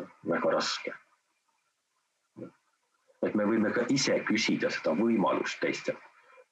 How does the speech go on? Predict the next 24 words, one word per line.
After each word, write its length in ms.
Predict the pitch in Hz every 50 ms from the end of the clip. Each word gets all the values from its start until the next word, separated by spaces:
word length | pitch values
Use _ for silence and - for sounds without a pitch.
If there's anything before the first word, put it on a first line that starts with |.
| _ -
Noh, 220 | 110 113 120 - 123
ütled, 320 | 120 120 - 92 - - -
oh, 220 | 107 113 120 117 117
mis 200 | 117 117 117 - -
nüüd 160 | 98 - -
teistel 320 | 117 113 113 113 - - 85
minu 220 | 90 98 95 90 85
mured, 460 | 90 101 104 101 90 82 78 - 87 82 82 85
neil 220 | 87 104 104 98 90
on 80 | 90 98
endilgi. 540 | 104 107 101 85 - 73 71 - - - - - - - _ _ _ _ _ _ _ _ _ _ _ _ _ _ - 185
Jah, 140 | 202 202 - - -
aga 200 | 101 - - 127
praegu 420 | 139 160 160 147 131 120 120 123 127
on 140 | 131 127 120
sinul 600 | - 160 156 143 104 85 82 80 80 80 82 87 95
vajadus 600 | 151 175 160 123 95 85 - 85 - - - - - - -
ja 80 | 180 -
sa 200 | - 147 135 127 - -
küsid 320 | 143 143 - - - - 76
oma 160 | 73 73 73
vajadusele 600 | 78 76 78 - 73 - - - - - 69 71 73
vastavat 720 | 80 - - - - - - - - - - - - -
toetust. 640 | - - - - - - - - - - - -